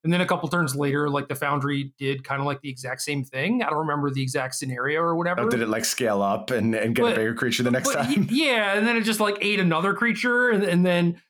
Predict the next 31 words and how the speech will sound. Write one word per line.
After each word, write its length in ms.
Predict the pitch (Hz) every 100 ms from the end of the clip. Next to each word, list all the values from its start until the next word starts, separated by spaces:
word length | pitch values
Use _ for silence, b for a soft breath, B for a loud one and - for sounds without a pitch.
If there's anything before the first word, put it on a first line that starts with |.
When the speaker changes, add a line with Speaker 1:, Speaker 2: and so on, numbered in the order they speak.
| -
Speaker 1:
normally 360 | 190 254 247
that's 180 | 214 196
where 120 | 185
you 100 | 180
get, 140 | 160 180
like, 160 | 156
the 80 | 143
shame 360 | - 170 165 143
concede, 480 | 147 131 139 127 127
right? 320 | 143 160 202
But 120 | 156
they 100 | 170
just, 140 | 165
they, 80 | 117
Speaker 2:
Right. 240 | 104 95 - _
Speaker 1:
they 100 | 160
were 140 | 165 180
a 40 |
trooper. 300 | 175 277 156
They 120 | 135
just 160 | 147 -
kept 180 | 156 156
on 140 | 156
playing 320 | 156 202 147
like 180 | 139 143
nothing 240 | 151 143 147
had 140 | 147
ever 200 | 156 156
happened. 380 | 170 196 131 135
It 80 | 139
was, 240 | 143 -